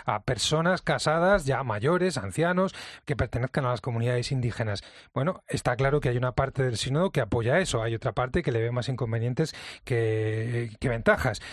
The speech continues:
Hay otras muchas cosas. Hay que preguntarse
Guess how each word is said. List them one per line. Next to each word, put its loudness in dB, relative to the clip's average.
Hay 0
otras 2
muchas 2
cosas. 0
Hay -2
que -2
preguntarse 0